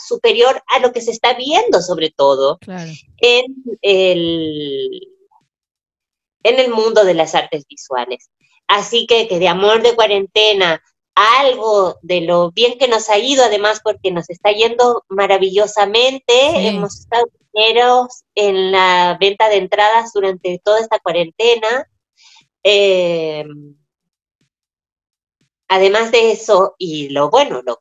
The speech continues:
Speaker 1: que es profesional, digo, yo qué me voy a imaginar que en cuarentena que está todo el mundo parado y sufriendo, yo va a estar actuando con Dolores Fonsi,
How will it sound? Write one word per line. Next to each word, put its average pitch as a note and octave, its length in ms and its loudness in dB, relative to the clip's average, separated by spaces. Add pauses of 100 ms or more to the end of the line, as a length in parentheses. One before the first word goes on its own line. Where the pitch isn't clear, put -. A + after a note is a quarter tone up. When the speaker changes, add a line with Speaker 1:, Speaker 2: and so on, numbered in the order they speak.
Speaker 1:
que D#3 80 -2
es D#3 100 -8
profesional, D#3+ 720 -4
digo, D#3 340 -2
yo D3 260 -2
qué G3 100 -4
me G3+ 200 -4
voy C#3 120 -6
a - 40 -6
imaginar D#3 500 -14
que F3+ 100 -14
en F3 60 -12
cuarentena D#3+ 520 -6
que - 180 -18
está - 220 -18
todo F3 120 -2
el E3+ 80 -2
mundo F3 340 -4
parado D3 400 0
y E3 60 -6
sufriendo, E3+ 580 -2
yo E3+ 140 0
va D3 80 2
a C#3+ 40 -4
estar D3+ 220 -2
actuando D#3 380 -2
con D3+ 160 -4
Dolores C#3+ 400 -4
Fonsi, G3+ 520 -2